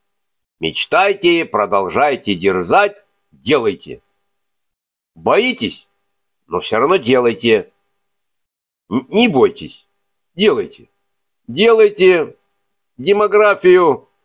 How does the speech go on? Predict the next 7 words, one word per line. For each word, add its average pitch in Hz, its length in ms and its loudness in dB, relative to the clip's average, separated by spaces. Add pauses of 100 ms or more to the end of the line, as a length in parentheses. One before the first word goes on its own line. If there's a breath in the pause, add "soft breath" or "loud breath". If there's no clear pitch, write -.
(240)
хлобысь, 208 600 0 (240)
и 208 220 4
все. - 720 0 (520)
И 92 100 -6
будет 156 420 -2
у 117 80 2
нас 110 460 -2